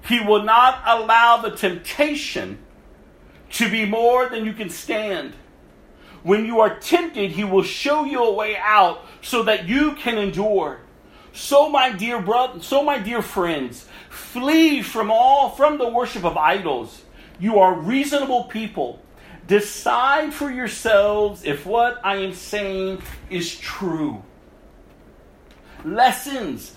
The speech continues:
that we are to take in, that we are to learn from Israel.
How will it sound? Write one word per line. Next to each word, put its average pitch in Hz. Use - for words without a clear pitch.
that 196
we 269
are 254
to 240
take -
in, 262
that 226
we 269
are 262
to 233
learn 262
from 101
Israel. 160